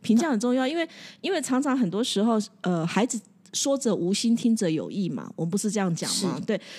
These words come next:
Speaker 1: 就是孩子有时候他是模仿别人讲的一句话，那句话可能是一个，呃，脏话啦，或者是有一些，
Speaker 2: 嗯。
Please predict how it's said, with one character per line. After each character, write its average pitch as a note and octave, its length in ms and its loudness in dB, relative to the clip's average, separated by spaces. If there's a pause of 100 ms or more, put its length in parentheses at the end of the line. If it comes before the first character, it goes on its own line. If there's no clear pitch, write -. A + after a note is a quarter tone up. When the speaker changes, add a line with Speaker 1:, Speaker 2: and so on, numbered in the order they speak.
(120)
Speaker 1:
就 E4+ 80 -4
是 F4 160 -2
孩 A3+ 200 -2
子 B3+ 200 -2
有 G3 160 -2
时 F3+ 100 -2
候 C4+ 120 0 (260)
他 D#4 160 -4
是 D#4+ 100 -2
模 G#3 320 2
仿 F#3+ 280 -6 (120)
别 E3+ 160 -2
人 G3 160 -2
讲 - 240 -6
的 - 80 -12
一 - 60 -8
句 - 180 -4
话， F#3 300 -4
那 C#4 100 -2
句 C#4+ 140 -4
话 C#4 180 -2
可 F3 180 -12
能 D#3+ 140 -8
是 G3 320 -2
一 F3 80 -4
个， E3 400 -6 (280)
呃， D#3+ 260 -8
脏 G#3+ 260 0
话 G#3 360 0
啦， G#2 260 -2
或 G#3 280 0
者 F3 160 -2
是 - 280 -4
有 D3+ 180 -2
一 E3 40 -4
些， F#3 380 0
Speaker 2:
嗯。 - 120 -8